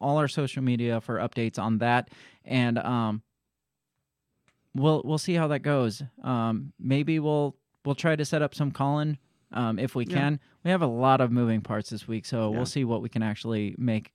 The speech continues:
Speaker 1: happen <laughs> this week.
Speaker 2: Right, yeah.
Speaker 1: So, but in the future, we do wanna have, like, maybe a ten-minute segment of, like, call-ins,
Speaker 2: Yeah.
Speaker 1: um, where you can call in and give your opinion on the topic we're
Speaker 2: Right.
Speaker 1: talking about. And so,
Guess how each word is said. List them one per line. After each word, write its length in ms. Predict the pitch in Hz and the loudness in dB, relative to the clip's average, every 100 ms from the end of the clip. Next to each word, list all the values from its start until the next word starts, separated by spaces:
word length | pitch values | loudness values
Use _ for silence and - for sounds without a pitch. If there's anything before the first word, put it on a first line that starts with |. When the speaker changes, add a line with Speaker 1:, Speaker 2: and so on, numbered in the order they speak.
| - | -6
Speaker 1:
happen 380 | 120 101 131 | -4 -2 -2
<laughs> 80 | 104 | 0
this 180 | 135 - | 2 2
week. 220 | 135 117 | -2 -2
Speaker 2:
Right, 200 | 85 90 - - | -2 -6 -8 -8
yeah. 120 | 101 | 0
Speaker 1:
So, 300 | 131 120 117 | 4 4 2
but 260 | 135 127 - - | 2 2 0 -2
in 120 | 151 | 2
the 100 | 139 | 2
future, 440 | - 208 202 180 | 2 0 2 0
we 140 | 147 143 | 0 0
do 160 | 160 | 0
wanna 160 | 151 131 | 2 2
have, 220 | 127 117 | 0 0
like, 220 | 117 110 - | -2 -4 -6
maybe 320 | - 135 123 117 | -4 -2 0 -2
a 40 | |
ten-minute 580 | - 127 123 120 117 95 | -2 0 2 2 0 -2
segment 440 | 127 117 117 110 | -4 -2 -2 -2
of, 380 | 117 107 107 120 | -2 0 -2 -4
like, 200 | 110 107 | -6 -4
call-ins, 460 | - 113 110 107 131 | -2 0 2 2 0
Speaker 2:
Yeah. 200 | 120 95 - _ | 0 -4 -12 _
Speaker 1:
um, 560 | 127 120 107 104 131 - | 0 2 2 -2 -6 -10
where 200 | - 123 | -2 2
you 180 | 117 123 | 2 2
can 160 | 131 120 | 0 0
call 240 | 123 113 | 2 2
in 140 | 113 | 2
and 200 | 110 107 | 0 0
give 160 | 107 113 | 0 0
your 80 | 110 | -2
opinion 400 | 101 139 127 117 | 0 0 2 0
on 200 | 107 104 | 0 -2
the 80 | 117 | -2
topic 380 | 170 180 170 165 | 2 2 2 0
we're 80 | |
Speaker 2:
Right. 80 | 165 | 2
Speaker 1:
talking 280 | 170 156 175 | 4 4 0
about. 360 | 165 156 156 - - - - _ - | 2 2 2 -2 -18 -20 -20 _ -2
And 360 | 151 143 139 | 2 4 4
so, 520 | 131 156 151 147 143 | 4 6 8 8 6